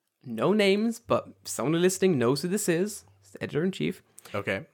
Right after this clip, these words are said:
Speaker 2: Mm-hmm.
Speaker 1: Ed-, he decided that because his algorithm is older people who don't speak Japanese living in Japan,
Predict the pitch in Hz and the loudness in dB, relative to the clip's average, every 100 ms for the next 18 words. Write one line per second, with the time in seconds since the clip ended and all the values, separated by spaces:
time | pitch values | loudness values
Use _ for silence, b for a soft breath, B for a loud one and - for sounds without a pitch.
0 | - 107 107 104 120 - 131 139 196 214 | -14 -10 -4 -2 -2 -6 -4 -2 0 2
1 | 202 196 196 139 - _ _ _ _ _ | 2 2 0 0 -2 _ _ _ _ _
2 | 123 120 208 226 - _ _ - 208 214 | -6 0 2 0 -4 _ _ -2 -2 -2
3 | - 180 214 139 107 98 127 - _ _ | -2 2 2 2 -2 -4 -10 -14 _ _
4 | _ _ _ _ _ - 123 - - 135 | _ _ _ _ _ -8 -8 -6 0 2
5 | 165 175 180 - 180 - 120 196 - _ | 4 2 -2 -6 -10 -6 -4 -6 -8 _
6 | _ _ _ _ _ _ _ - - 127 | _ _ _ _ _ _ _ -16 -8 -4
7 | 120 127 - - 147 - 127 - 147 123 | 0 0 -2 -4 -4 -2 -4 -2 -4 -2
8 | 123 117 117 - 117 120 185 | -4 -4 -6 -6 -6 -4 -4